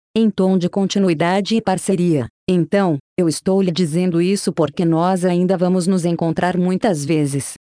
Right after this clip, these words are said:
Esse meu mandato só termina em dois mil e vinte e seis, no final do ano. Mas eu estou preparado para disputar outras eleições e tentar fazer com que a relação entre a Indonésia e Brasil seja uma relação, sabe, por demais valorosa,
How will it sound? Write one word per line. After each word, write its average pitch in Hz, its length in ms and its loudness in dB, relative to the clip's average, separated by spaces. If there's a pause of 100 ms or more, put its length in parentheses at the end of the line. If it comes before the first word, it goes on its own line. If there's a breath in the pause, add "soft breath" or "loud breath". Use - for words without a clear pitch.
(240)
Esse 202 260 0
meu 185 160 2
mandato 180 500 0
só 180 200 -2
termina 196 400 0
em 180 100 2
dois 180 240 0
mil 196 160 2
e 196 40 0
vinte 202 280 0
e 170 60 -2
seis, 170 480 -2 (200)
no 208 120 2
final 185 340 0
do 196 140 0
ano. 131 320 0 (380)
Mas 185 260 0
eu 175 100 2
estou 180 380 0
preparado 175 680 0
para 190 240 0
disputar 185 640 -2
outras 190 320 0
eleições 180 560 0
e 170 60 -4
tentar 165 340 0
fazer 190 400 0
com 180 160 -2
que 185 100 -2
a 175 60 2
relação 190 560 0
entre 165 220 0
a 160 40 2
Indonésia 151 540 2
e 170 40 0
Brasil 175 440 0
seja 180 300 -2
uma 185 140 0
relação, 185 600 -2 (240)
sabe, 175 400 -2 (220)
por 226 120 2
demais 156 380 0
valorosa, 151 600 0